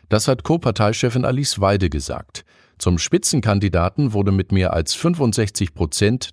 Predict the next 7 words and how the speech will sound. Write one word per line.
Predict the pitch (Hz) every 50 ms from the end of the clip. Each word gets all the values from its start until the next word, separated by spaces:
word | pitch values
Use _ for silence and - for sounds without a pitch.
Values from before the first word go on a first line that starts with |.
| _
Zustimmung | - - 165 175 - - - - 78 80 85 101 123 117 - - - - _ _
der | - 85
sächsische | 80 98 110 - - 123 104 - 107 98
Europaabgeordnete | - 90 80 98 104 - 110 85 85 - - - 92 - 90 92 95 90 - 90
Maximilian | 87 85 85 - - 98 92 95 98 104 90 92 85 85 82 80
Krah | - - - 87 92 110 113 101
gewählt. | 90 80 69 76 67 64 - - - -